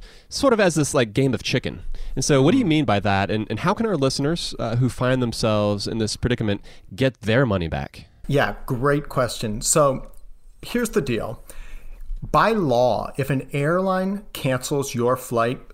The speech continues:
Speaker 2: you are eligible for a refund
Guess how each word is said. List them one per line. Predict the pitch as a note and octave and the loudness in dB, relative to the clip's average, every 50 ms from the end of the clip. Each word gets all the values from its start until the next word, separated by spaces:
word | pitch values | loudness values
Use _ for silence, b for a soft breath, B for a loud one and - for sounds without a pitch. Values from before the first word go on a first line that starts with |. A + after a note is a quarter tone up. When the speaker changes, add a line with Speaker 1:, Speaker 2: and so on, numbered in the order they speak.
| - - | -18 -16
Speaker 2:
you | - A2+ A2+ A2 A2 B2+ D3+ E3+ F#3 | -12 -10 -6 -4 -2 0 0 0 2
are | F#3+ D#3 D3 C#3+ - | 2 2 2 2 0
eligible | - B2+ B2+ B2 B2 B2 - A2 B2 A#2+ | 0 0 0 0 0 -2 -4 -4 -4 -4
for | A#2 - B2+ B2 A#2+ | -2 -2 -2 -2 0
a | A2+ A2+ | 0 -2
refund | A2 A2 A#2 A2+ A2+ - - B2 G#2+ G#2 G#2+ G#2 - | -2 -2 -2 -4 -4 -4 -2 -2 -2 -2 -2 -4 -6